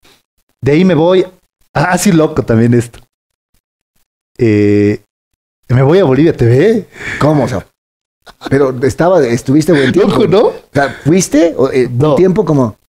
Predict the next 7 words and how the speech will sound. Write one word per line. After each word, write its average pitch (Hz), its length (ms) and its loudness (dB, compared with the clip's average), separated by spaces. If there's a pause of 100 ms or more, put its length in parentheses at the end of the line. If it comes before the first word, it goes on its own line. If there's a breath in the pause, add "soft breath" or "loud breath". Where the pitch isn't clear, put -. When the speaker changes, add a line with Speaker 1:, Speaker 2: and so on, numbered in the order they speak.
(440)
Speaker 1:
Resulta 208 500 0
que 135 300 -2 (340)
siempre 240 300 -4
quería 180 160 0
destacarme 120 640 -2
Speaker 2:
Ujú. 113 220 -2 (280 loud breath)
Speaker 1:
y 175 240 2